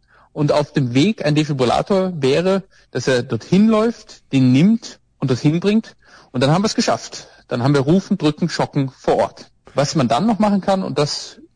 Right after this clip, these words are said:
funktioniert in Graz schon sehr gut und ab nächsten Jahr kommt es in der ganzen Steiermark, ist, dass die Polizei, die Funkstreifen mit dem Defibrillator ausgestattet werden und auch alarmiert werden. Weil sie einfach eine Spur schneller sind als die Rettung. Und so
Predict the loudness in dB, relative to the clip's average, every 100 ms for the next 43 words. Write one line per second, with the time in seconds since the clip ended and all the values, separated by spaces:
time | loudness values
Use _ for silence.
0 | _ _ 0 2 2 0 -4 -8 -8 -6
1 | -4 -4 0 0 2 2 0 -2 -12 -6
2 | -4 0 0 0 0 0 0 -2 -6 -4
3 | -4 -4 -6 -8 -4 -2 0 0 -2 -6
4 | _ _ -20 -20 -12 -10 -8 -6 -4 0
5 | -2 -2 0 0 -2 0 -2 -2 -4 -4
6 | -4 -6 -4 -2 -2 -2 -2 0 -2 -4
7 | -8 -8 -6 -8 -6 -2 -2 -2 -6 _
8 | -20 -12 -6 -2 0 -2 -2 0 -2 -4
9 | -10 -12 -18 _ _ _ _ _ _ _
10 | -4 -2 0 0 -2 -4 -4 -4 -6 0
11 | 0 0 -2 0 0 -2 -2 -2 -2 -4
12 | -8 -12 -18 _ _ _ -6 -6 0 2
13 | 2 2 -2